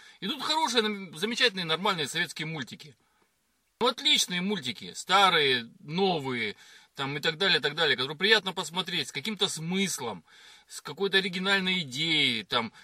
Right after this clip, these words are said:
красиво, красиво нарисовано, не вот это, опять же, вернемся, Пеппа, там, ручки-ножки какие-то там в сторону, палки, закорючки, вот дети, детей просто вот в ступор это все вводит. Хорошие, нормальные мультики,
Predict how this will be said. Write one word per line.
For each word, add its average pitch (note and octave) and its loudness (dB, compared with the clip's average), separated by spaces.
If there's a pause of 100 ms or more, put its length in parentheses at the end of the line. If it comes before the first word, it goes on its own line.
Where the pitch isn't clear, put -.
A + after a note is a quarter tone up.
красиво, F3+ 2
красиво G3 -2
нарисовано, F#3 0
не C#3 -2
вот E3 -4
это, F#3 4
опять D#3 0
же, C#3+ -4
вернемся, D3 -6
Пеппа, C#3+ 0
там, C3+ -4
ручки-ножки D3 -6
какие-то B2 -8
там B2+ -4
в - -12
сторону, C3 -4
палки, B2 0
закорючки, B2+ -6
вот B2+ -6
дети, C3 -8 (200)
детей E3 -4
просто D#3+ -6
вот D3 -2 (320)
в - -16
ступор E3 -2
это C3+ -2
все C#3 -6
вводит. B2 -8 (180)
Хорошие, F3+ 4
нормальные G#3+ 4
мультики, C#3 -2